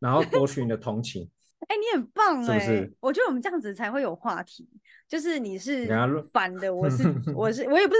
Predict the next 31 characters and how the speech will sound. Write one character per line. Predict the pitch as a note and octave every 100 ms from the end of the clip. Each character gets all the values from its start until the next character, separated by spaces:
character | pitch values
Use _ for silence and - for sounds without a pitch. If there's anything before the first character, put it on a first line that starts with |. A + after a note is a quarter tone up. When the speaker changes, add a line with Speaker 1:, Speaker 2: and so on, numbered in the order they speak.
| A4
Speaker 2:
支 | C#4+ F4+
持， | G4 D4
我 | G#3+
就 | C4+
只 | F4 A3+
是 | A#3+ E4+ D4+ _ - _ _ A3
有 | C#4
点 | F4
像 | D#4+ E4+ E4+
律 | F4 C4
师， | B3+ - C4
然 | B3+
后 | A#3
站 | D4 C#4
在 |
他 | C#4+ B3+
的 | B3+
角 | G#3 E3
度， | G3 C#4+ B3
<laughs> | D4+
然 | B3 B3+
后 | D4 C#4
替 | C#4 C4
他 | B3 B3
的 | B3
角 | A#3 F#3+
度 | A3+ - -
去 | F4
想。 | D#4 - C4
Speaker 1:
然 |
后 | -